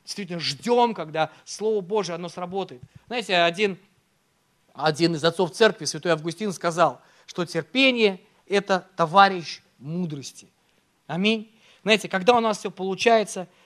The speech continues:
мы, мы, ну, как бы всегда легко терпеть. Но когда что-то идет с нами вразрез, тогда это гораздо сложнее. Знаете, что, что демонстрирует терпение? Терпение демонстрирует веру в божественный выбор.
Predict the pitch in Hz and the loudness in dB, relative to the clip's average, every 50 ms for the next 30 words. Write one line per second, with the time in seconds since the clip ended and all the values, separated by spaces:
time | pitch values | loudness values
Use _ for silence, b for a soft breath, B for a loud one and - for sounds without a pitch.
0 | b _ 170 196 214 214 202 185 - _ _ 135 156 170 180 190 202 202 202 196 | b _ -2 0 0 0 0 -2 -8 _ _ -12 -10 -6 -6 -4 -4 -4 -4 -6
1 | - - - - - 143 156 165 180 180 160 139 127 170 165 147 147 156 160 - | -10 -18 -20 -20 -20 -16 -12 -8 -6 -6 -6 -6 -6 -8 -6 -6 -10 -12 -12 -10
2 | - - 180 165 202 190 180 156 - - 151 - 165 143 - - 127 110 - 127 | -10 -10 -4 -2 -2 -2 -2 -4 -8 -10 -10 -10 -12 -14 -14 -16 -18 -18 -16 -18
3 | 135 127 139 143 151 170 175 180 175 B B B B - - 175 175 180 165 180 | -16 -14 -14 -10 -2 0 0 0 0 B B B B -10 -8 -6 -6 -4 -4 -4
4 | 180 175 - - - 180 170 170 170 160 170 165 156 147 175 185 180 170 - b | -6 -6 -8 -8 -6 -6 -6 -6 -6 -6 -6 -6 -6 -6 -6 -6 -6 -6 -8 b
5 | b b b 139 151 151 160 160 160 151 - 147 143 143 b b b b b b | b b b -14 -8 -4 -2 -2 -2 -2 -4 -10 -12 -12 b b b b b b
6 | b - - - 143 143 160 156 160 156 135 147 147 - 151 147 147 131 143 143 | b -20 -20 -20 -6 -2 0 0 0 0 -4 -8 -12 -10 -10 -10 -10 -10 -14 -14
7 | 127 110 104 _ b b b b b b _ 151 208 233 226 - 139 127 b b | -16 -16 -20 _ b b b b b b _ -4 -2 -2 -2 -4 -10 -18 b b
8 | b b b b _ _ - - 294 247 202 - - - 294 269 190 247 233 226 | b b b b _ _ -6 -6 -6 -6 -4 -6 -4 -2 -2 -2 -2 -2 0 0
9 | 220 208 - - - 226 240 226 202 190 165 - - 151 131 _ 147 139 120 110 | 0 -2 -2 -8 -6 -4 -4 -2 -2 -4 -6 -8 -12 -14 -14 _ -14 -14 -14 -16
10 | 107 101 _ _ _ _ _ _ _ _ _ _ - 156 147 156 _ - 220 220 | -20 _ _ _ _ _ _ _ _ _ _ _ -8 -8 -8 -8 _ -4 -4 -2
11 | 220 208 175 131 110 - _ _ _ - 147 139 139 135 127 - - 147 165 190 | -2 -4 -6 -10 -14 -18 _ _ _ -14 -12 -10 -10 -12 -12 -16 -16 -14 -10 -10
12 | 190 170 139 120 110 107 _ _ _ _ _ _ _ _ _ _ _ _ _ _ | -8 -10 -10 -12 -14 -18 _ _ _ _ _ _ _ _ _ _ _ _ _ _
13 | _ _ 131 131 123 123 127 170 196 196 175 143 120 - _ _ 123 123 123 120 | _ _ -16 -16 -14 -12 -8 -8 -8 -8 -8 -12 -14 -16 _ _ -20 -20 -12 -10
14 | 143 139 127 - - 175 175 - - 160 151 147 143 139 131 123 131 117 107 - | -8 -8 -8 -10 -12 -12 -14 -14 -16 -16 -16 -14 -14 -16 -14 -14 -16 -16 -16 -20
15 | - | -20